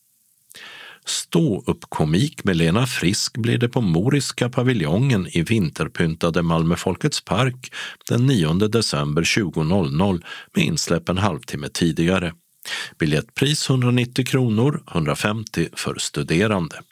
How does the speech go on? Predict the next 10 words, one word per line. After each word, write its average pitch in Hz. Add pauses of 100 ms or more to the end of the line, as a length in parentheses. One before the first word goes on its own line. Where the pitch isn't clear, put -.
(180)
Kulturcentralen 78
säljer 58
biljetterna. 76 (1120)
Ett -
lunchföredrag 95
om 80
hur 90
och 87
varför 110
virus 104